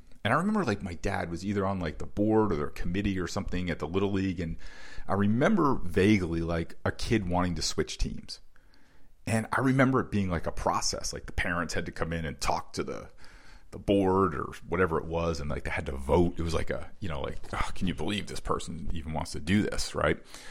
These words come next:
But now it can happen tomorrow. You could take your kid off a team today, and you could put him on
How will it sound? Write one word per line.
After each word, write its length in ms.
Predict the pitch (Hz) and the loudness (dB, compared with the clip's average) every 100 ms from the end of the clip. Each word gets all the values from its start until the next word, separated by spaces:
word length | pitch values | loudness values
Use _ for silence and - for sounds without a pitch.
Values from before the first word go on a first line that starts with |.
| - | 0
But 100 | - | 4
now 500 | 123 196 143 107 107 - - | 8 10 10 8 4 -8 -10
it 60 | - | -2
can 100 | 104 | 2
happen 220 | 98 90 | 2 0
tomorrow. 420 | 80 71 - 78 - - | -4 -6 -10 -14 -18 -8
You 120 | 95 | -6
could 120 | 101 | 0
take 180 | 104 - | 0 0
your 80 | 82 | -4
kid 180 | - | 0
off 160 | 85 78 | 2 0
a 60 | 80 | -4
team 440 | - 87 82 80 - - | -2 0 0 -4 -10 -12
today, 460 | - 90 92 92 92 - - | -2 2 2 0 -4 -12 -6
and 120 | 92 | -4
you 60 | 87 | -4
could 160 | - | -4
put 140 | - 98 | -2 0
him 100 | 87 | 0
on 260 | 82 82 | 0 -2